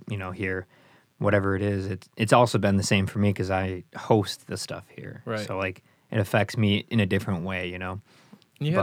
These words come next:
Speaker 2: the,
Speaker 1: But
Speaker 2: you had the fest this year, right?
Speaker 1: I did. Uh, it was about a month, almost a month ago,
Speaker 2: Awesome.
Speaker 1: September twenty-fifth and twenty-sixth.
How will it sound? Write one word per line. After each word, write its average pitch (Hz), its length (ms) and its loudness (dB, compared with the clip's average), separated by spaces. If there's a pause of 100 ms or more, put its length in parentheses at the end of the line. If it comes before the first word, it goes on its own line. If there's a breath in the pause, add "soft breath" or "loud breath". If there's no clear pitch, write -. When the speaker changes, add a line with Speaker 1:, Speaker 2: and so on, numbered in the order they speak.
Speaker 2:
the, 90 60 -4
Speaker 1:
But 90 80 -6
Speaker 2:
you 151 60 0
had 160 80 -2
the 135 60 -4
fest - 380 -8
this - 180 -14
year, 95 220 -12
right? 143 240 -10
Speaker 1:
I 104 60 -6
did. 113 300 8
Uh, 101 380 6
it 120 40 4
was 139 120 4
about 165 300 6
a 175 60 6
month, 143 440 2
almost 185 300 2
a - 20 4
month 190 200 2
ago, - 300 -10
Speaker 2:
Awesome. 95 140 -12
Speaker 1:
September 107 440 0
twenty-fifth 104 720 -2
and 98 100 -6
twenty-sixth. - 720 -12